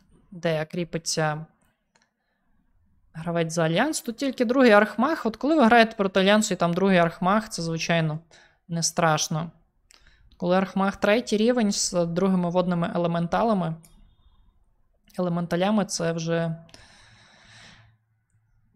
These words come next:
складно. Ск-, труднощі починаються в ельфа. Але, бачите, Мун грає дуже агресивно, не дає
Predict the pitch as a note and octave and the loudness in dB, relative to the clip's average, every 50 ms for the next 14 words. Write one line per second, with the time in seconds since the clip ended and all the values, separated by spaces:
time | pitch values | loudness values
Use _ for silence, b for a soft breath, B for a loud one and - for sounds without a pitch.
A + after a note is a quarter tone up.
0 | _ _ _ - - - - F3+ F3+ F3 D#3+ D#3+ D#3+ D#3 D#3 F3+ - - - - | _ _ _ -16 -16 -6 0 2 4 4 4 2 0 -2 -2 -4 -8 -10 -12 -12
1 | - - _ _ - - A3+ G#3+ F#3+ G3 F#3+ - - F3 - F#3 - - - F#3 | -12 -16 _ _ 0 2 2 4 4 2 2 0 -2 -4 -6 -8 -8 -4 -2 0
2 | F3 E3 D#3+ D#3+ D#3+ - - E3 D#3+ D#3 D#3 D3+ - - - - G3 B3+ C4+ - | 2 2 2 0 -2 -2 -2 0 0 0 0 -2 -6 -10 -6 -4 -2 -2 -2 -2
3 | - F#3+ F3 E3+ b b b b b b b _ _ _ _ _ _ _ _ _ | -2 -2 -2 -4 b b b b b b b _ _ _ _ _ _ _ _ _
4 | _ _ _ _ _ _ _ _ _ _ _ _ _ _ _ _ _ _ _ _ | _ _ _ _ _ _ _ _ _ _ _ _ _ _ _ _ _ _ _ _
5 | _ _ _ _ _ _ _ _ _ _ _ _ _ _ _ _ _ _ _ _ | _ _ _ _ _ _ _ _ _ _ _ _ _ _ _ _ _ _ _ _
6 | - F3+ E3+ E3+ E3+ F#3+ G#3+ - - - F#3 F3+ F#3+ G3 F#3 F#3 F#3 F3+ F3 F3 | -6 -4 -2 -2 -2 -2 -2 -4 -4 -4 -2 0 0 0 2 2 4 4 4 2
7 | E3+ F3+ F3+ E3+ E3+ E3 D#3+ D#3 E3 F#3+ F#3+ - - E4 E4 D#4 C#4 A#3 G3+ F#3+ | 2 0 -2 0 2 2 2 2 2 0 -2 0 0 -2 0 0 2 0 0 0
8 | - _ _ _ _ _ _ - F#3 F3+ E3+ E3 F3 F3 E3+ D#3 D3 E3 | -4 _ _ _ _ _ _ -8 -6 -4 -2 0 0 2 2 0 0 -2